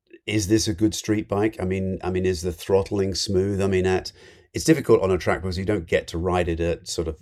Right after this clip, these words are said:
slow, sensible, normal speeds. But is your sense that, that, that the bike is refined and will just make a great street bike? 'Cause, uh, let's be honest,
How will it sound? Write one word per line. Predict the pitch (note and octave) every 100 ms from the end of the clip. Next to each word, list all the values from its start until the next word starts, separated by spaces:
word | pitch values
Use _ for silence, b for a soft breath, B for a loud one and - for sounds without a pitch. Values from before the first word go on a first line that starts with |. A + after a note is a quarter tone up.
| -
slow, | - - F2+ F2 F2
sensible, | - F#2 D#2 - E2+ E2
normal | E2+ E2 D#2+
speeds. | E2 - A2 G#2 D2+ D#2+ - B B B B
But | - F#2+
is | G#2 F2+
your | G2
sense | - - G2+ G2+ - -
that, | - F#2 F2+ - - b b b -
that, | F#2 - - _
that | G#2 E2+
the | F2
bike | F#2+ F#2 E2
is | E2+ D#2+ - -
refined | F2+ E2 F#2+ F#2 F#2
and | F2
will | F2
just | E2+ F#2+ -
make | F2+ E2
a |
great | D#2+ F#2+ F2
street | - - E2 -
bike? | F#2 F#2
'Cause, | C#3+
uh, | C#3+ -
let's | D3 -
be | G2
honest, | F#2+ F#2+ E2+